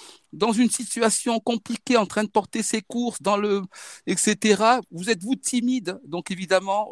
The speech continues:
bon, c'est pas grave, vous passez à autre chose. À, à, essayez de voir des trucs un peu plus, un peu plus rassurants pour vous. Parce qu'évidemment, euh, si vous êtes dans, dans, au mauvais endroit, au mauvais moment,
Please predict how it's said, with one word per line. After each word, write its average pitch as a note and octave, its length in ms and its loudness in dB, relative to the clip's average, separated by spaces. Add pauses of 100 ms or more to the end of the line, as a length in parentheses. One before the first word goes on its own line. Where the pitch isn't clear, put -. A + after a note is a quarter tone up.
(100)
bon, E3 180 -8
c'est F3 180 -2
pas F#3 140 4
grave, F3+ 260 2 (220)
vous C#3+ 220 -14 (360)
passez F#3 240 0
à F3+ 60 2
autre E3 180 -8
chose. D3+ 260 -12 (340)
À, - 260 0
à, F3+ 40 2 (140)
essayez F#3+ 600 -2
de F3+ 100 0
voir F3+ 320 2
des D3+ 120 -2
trucs - 320 -6
un D#3 80 -6
peu D3+ 140 -8
plus, F3+ 320 -6 (400)
un D3+ 80 -4
peu D#3+ 120 4
plus F3 180 2
rassurants F3 540 0
pour D3 140 -12
vous. D3+ 60 -10
Parce C#3+ 200 -2
qu'évidemment, F3+ 520 4 (680)
euh, C#3 200 0
si B3 240 4
vous A3 220 4
êtes G3+ 320 2
dans, D#3 340 -2
dans, D#3+ 180 -2
au D#3 260 -2
mauvais G3 440 6
endroit, G3 440 2
au D3+ 80 0
mauvais F3 320 -2
moment, E3+ 460 -4